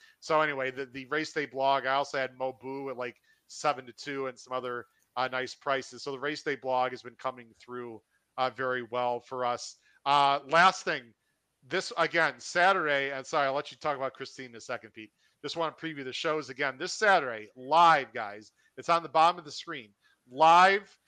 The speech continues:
five to six thirty Eastern Standard Time, right here. We're gonna go through the three grade ones. Uh, we're gonna watch them. We're going to, uh,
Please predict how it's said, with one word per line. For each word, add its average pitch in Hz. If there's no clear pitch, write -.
five 175
to 180
six -
thirty 170
Eastern 175
Standard 156
Time, 147
right 151
here. 165
We're 147
gonna 143
go 147
through 147
the 131
three 165
grade 151
ones. 143
Uh, 131
we're 135
gonna 127
watch 151
them. 151
We're 135
going 131
to, 123
uh, 120